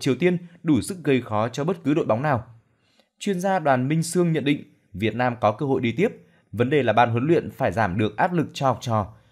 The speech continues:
"Chúng ta cần gạt bỏ tâm lý thắng hai hoặc ba bàn mà chỉ tập trung tìm bàn mở tỷ số. Khi có bàn rồi, mọi thứ sẽ dễ dàng hơn." Nếu qua vòng bảng,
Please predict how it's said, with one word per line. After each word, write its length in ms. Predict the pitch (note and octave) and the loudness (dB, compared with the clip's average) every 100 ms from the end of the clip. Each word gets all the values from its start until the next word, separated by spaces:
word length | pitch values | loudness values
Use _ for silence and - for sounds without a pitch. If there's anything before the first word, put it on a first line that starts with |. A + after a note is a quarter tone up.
| _ - | _ -6
"Chúng 160 | A#2+ | -2
ta 140 | B2+ C#3+ | 2 2
cần 220 | C#3 A2+ | 4 4
gạt 220 | A2+ A2+ | 4 2
bỏ 240 | B2+ A2+ E2+ | 4 2 4
tâm 200 | B2+ B2+ | 0 2
lý 280 | A2 B2+ G#2 | 2 0 -2
thắng 220 | A#2+ C3 | -6 -6
hai 320 | C#3+ E3 E3+ | -4 -2 -2
hoặc 300 | C#3 B2 - | -2 -4 -4
ba 180 | B2+ C3 | 0 2
bàn 220 | A#2+ A2 F2 - - | 4 0 -2 -14 -16
mà 240 | - C3 B2+ | -2 0 2
chỉ 160 | - A2 | 0 0
tập 180 | A2+ - | 0 2
trung 200 | D3+ C3+ | 0 2
tìm 300 | B2 G#2+ G2+ | 2 2 2
bàn 200 | G#2+ G2+ | 0 2
mở 160 | A2 F2 | -2 -2
tỷ 120 | F#2+ | -4
số. 320 | F2 G2 D3 - _ _ _ | -2 0 0 -4 _ _ _
Khi 160 | - G#3 | -6 -4
có 120 | F#3+ | 0
bàn 200 | F3 A#2 | 0 0
rồi, 240 | A#2+ A2 - - | 0 -2 -6 -10
mọi 220 | G#2+ A#2+ | 0 0
thứ 220 | G2 A2 A#2 | 0 -4 -2
sẽ 280 | - D3+ | -2 0
dễ 240 | B2 C3+ D#3+ | 2 0 0
dàng 240 | B2+ A2 | -2 -2
hơn." 200 | G#2+ C3+ G#2+ - _ _ _ _ _ _ _ _ _ | 2 0 0 -12 _ _ _ _ _ _ _ _ _
Nếu 220 | D3+ D#3 E3+ | 2 4 6
qua 160 | G3+ F3 | 4 4
vòng 180 | D#3+ | 4
bảng, 240 | C3+ C#3+ | 6 4